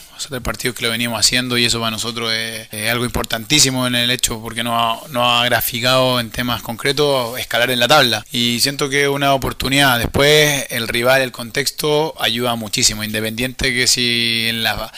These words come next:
en la llave anterior fue cerrado, siempre, siempre estos partidos tienen un componente emocional.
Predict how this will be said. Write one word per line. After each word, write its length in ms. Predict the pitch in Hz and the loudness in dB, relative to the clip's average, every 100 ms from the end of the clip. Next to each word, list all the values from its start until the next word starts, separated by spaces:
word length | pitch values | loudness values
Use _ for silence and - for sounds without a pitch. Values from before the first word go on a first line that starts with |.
| - - - | -16 -16 -6
en 140 | 120 | -2
la 100 | 117 | 2
llave 180 | 123 127 | 4 2
anterior 420 | 123 123 127 135 | 0 0 2 2
fue 220 | 131 139 | 2 2
cerrado, 360 | - 127 131 139 | 4 4 6 6
siempre, 680 | 127 - 156 156 160 165 151 | 6 4 2 0 0 0 2
siempre 720 | - 143 139 139 143 139 139 - - - - | 2 2 0 0 2 2 0 -6 -14 -16 -8
estos 220 | 127 - | -4 -2
partidos 460 | - 117 - 135 - | 0 -2 0 0 2
tienen 840 | - 131 127 127 127 123 123 123 | 0 0 2 2 2 0 -2 -4
un 100 | 120 | -6
componente 460 | 110 117 123 127 123 | -6 -4 -2 -2 -2
emocional. 400 | 117 135 160 | 0 2 2